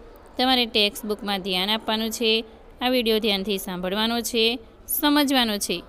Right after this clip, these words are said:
અને ત્યાર પછી તમારી ટેક્સ્ટ બુકમાં જે કંઈ પણ વિગતો છે તે તમારે પેન્સિલથી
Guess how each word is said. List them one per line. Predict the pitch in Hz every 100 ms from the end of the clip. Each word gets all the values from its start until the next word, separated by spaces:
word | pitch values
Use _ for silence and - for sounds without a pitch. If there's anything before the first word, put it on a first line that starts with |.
| -
અને | 247 269
ત્યાર | - 233 247
પછી | 262 262 302
તમારી | 277 220 180 196 226
ટેક્સ્ટ | 254 240 247
બુકમાં | 247 254 226
જે | - 170
કંઈ | 170 220
પણ | 226 247
વિગતો | 247 240 247 269
છે | - 247 - - - - -
તે | 294
તમારે | 294 269 254 233
પેન્સિલથી | 233 202 185 - 254 247 226 247